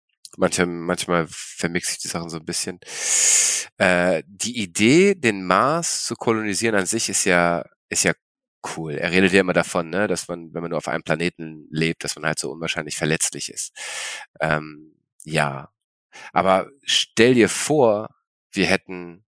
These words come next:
den Mars kolonisiert und wir würden, weil ich finde, die Idee, den Mars bewohnbar zu machen und erdähnlich zu machen und Terraforming,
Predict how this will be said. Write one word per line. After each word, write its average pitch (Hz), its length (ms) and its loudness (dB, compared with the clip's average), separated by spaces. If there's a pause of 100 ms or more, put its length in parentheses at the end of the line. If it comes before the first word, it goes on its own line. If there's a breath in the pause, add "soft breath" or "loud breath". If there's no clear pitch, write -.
(320)
den 85 120 0
Mars 85 300 2
kolonisiert 90 760 -4 (380 loud breath)
und 98 100 -10
wir 90 140 0
würden, 107 360 2 (560)
weil 101 240 4
ich 117 100 2
finde, 147 200 2
die 110 160 2
Idee, 113 300 4
den 95 200 0
Mars 98 560 2
bewohnbar 110 600 2
zu - 120 -2
machen 98 180 0
und 85 100 -6
erdähnlich 98 440 0
zu 98 120 -4
machen 90 240 0
und 82 80 -10
Terraforming, 95 560 0